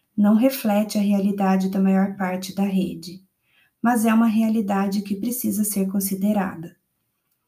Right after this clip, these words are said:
Ainda não estou convencida de que escolhemos o melhor caminho,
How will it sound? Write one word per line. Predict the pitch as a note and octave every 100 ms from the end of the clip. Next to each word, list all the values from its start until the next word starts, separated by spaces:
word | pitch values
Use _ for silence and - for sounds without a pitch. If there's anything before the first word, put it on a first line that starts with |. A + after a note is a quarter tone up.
| - - -
Ainda | G3+ G3 C4 C4
não | B3
estou | B3+ - A#3 A3
convencida | A3 A3 A3 A3 - G3+ G#3
de | G3 G3
que | - G#3
escolhemos | G3+ - G3 F#3+ G3+ G3 F#3+ G3
o |
melhor | G3 F#3+ F#3 F#3+
caminho, | G3+ G3+ F3+ E3 E3